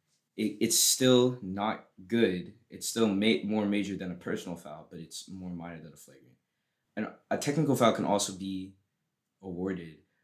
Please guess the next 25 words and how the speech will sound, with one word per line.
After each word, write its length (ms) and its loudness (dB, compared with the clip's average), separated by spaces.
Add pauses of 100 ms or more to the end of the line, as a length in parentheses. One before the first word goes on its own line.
for 580 -4 (340)
too 140 -4
many 160 -2
players 280 2
on 80 -6
the 60 -10
court, 460 0 (280)
excessive 440 -2
timeouts, 600 0
like, 180 -6
if 280 -12
you 60 -10
don't 100 -10
have 120 -12
any 140 -10
timeouts 400 -10
left 160 -10
and 100 -14
you 60 -20
call 200 -8
in, 60 -10
that's 140 -16
a 60 -20
technical 340 -20
foul. 380 -8